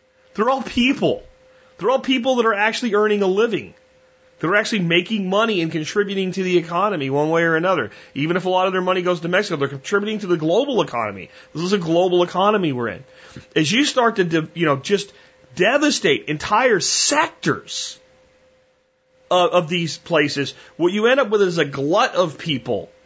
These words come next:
And, uh, uh, the, the, this new economy is gonna be very entrepreneurial. I agree with that. But we have a society of people that don't know how to be entrepreneurial. We're, we're training people to be cogs in machines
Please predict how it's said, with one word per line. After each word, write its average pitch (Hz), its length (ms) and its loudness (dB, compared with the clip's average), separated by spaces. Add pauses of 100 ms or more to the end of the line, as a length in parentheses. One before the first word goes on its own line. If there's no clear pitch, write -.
(600)
And, 202 340 2
uh, 185 100 4
uh, - 300 -2
the, 185 160 0
the, 180 220 -2
this 185 240 -2
new 254 340 2
economy 180 480 0
is 165 100 0
gonna 180 140 -2
be 180 100 -6
very 190 300 0
entrepreneurial. 190 800 0
I 202 140 2
agree 180 460 -2
with 156 180 0
that. 98 320 -6 (600)
But 208 300 -2
we 220 300 0
have 240 240 0
a 208 60 0
society 226 480 -2
of 214 60 -6
people 202 200 -2
that 175 140 -2
don't 220 200 2
know 233 100 2
how 214 120 2
to 214 80 0
be 208 80 0
entrepreneurial. 220 800 0 (960)
We're, 254 180 2
we're 262 140 2
training 320 640 0
people 185 400 0
to 190 100 -6
be 190 120 -2
cogs 226 440 0
in 247 100 -2
machines 208 840 0